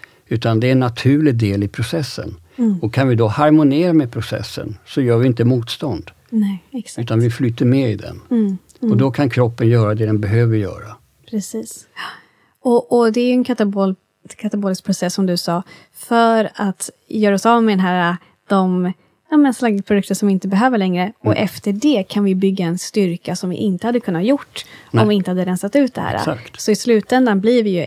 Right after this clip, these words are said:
Speaker 2: ännu starkare av det, men under själva processen så kan vi uppleva en, en svaghet.
Speaker 1: Absolut.
Speaker 2: Ja.
Speaker 1: Man gör sig av med, om man säger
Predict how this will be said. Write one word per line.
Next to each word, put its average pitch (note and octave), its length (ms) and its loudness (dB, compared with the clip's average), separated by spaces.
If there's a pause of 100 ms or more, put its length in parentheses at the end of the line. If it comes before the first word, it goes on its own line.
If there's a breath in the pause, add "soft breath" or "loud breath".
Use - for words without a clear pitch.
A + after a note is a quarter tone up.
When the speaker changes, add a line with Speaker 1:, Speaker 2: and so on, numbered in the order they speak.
Speaker 2:
ännu F#3+ 380 -2
starkare G3+ 500 -2
av B3+ 100 0
det, B3 160 0 (260 loud breath)
men A3 320 2
under A#3 320 2
själva G3+ 180 0
processen F#3+ 460 -4
så F#3 120 -6
kan F3+ 180 -6
vi F3+ 80 -2
uppleva E3 560 -6 (320)
en, F#3+ 260 -4
en F#3 160 -2
svaghet. - 640 -8
Speaker 1:
Absolut. A#2 680 -4
Speaker 2:
Ja. G2+ 120 -4
Speaker 1:
Man A#2+ 400 2
gör B2+ 180 4
sig C3 160 2
av D3 180 6
med, B2 140 2
om A2 80 2
man G#2+ 100 0
säger G2+ 480 0